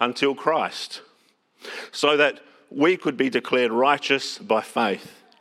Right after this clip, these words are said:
But now that faith has come, we are no longer under a guardian, for in Christ Jesus you are all sons of God through faith. For all of you were baptized in, for all of you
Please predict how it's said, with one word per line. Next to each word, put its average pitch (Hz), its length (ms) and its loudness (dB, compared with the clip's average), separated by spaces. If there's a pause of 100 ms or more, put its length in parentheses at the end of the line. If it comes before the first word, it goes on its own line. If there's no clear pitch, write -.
(380)
But 139 140 0
now 160 260 4
that 160 180 0
faith 151 340 0
has 117 200 -2
come, 135 680 -2
we 123 220 0
are 120 140 4
no 139 300 2
longer 156 520 2
under 127 260 2
a 127 60 4
guardian, 127 600 0 (240)
for 135 200 2
in 131 80 0
Christ 175 480 0
Jesus 139 480 0
you 131 100 4
are 117 100 2
all 156 280 2
sons 160 480 -4
of 131 160 -8
God 135 320 0
through 143 480 0 (400)
faith. - 680 -2 (1000)
For 147 200 2
all 190 300 6
of 175 100 0
you 175 100 4
were 151 120 4
baptized 151 600 2
in, 127 120 -2 (160)
for - 180 0
all 170 240 4
of 170 80 0
you 160 180 2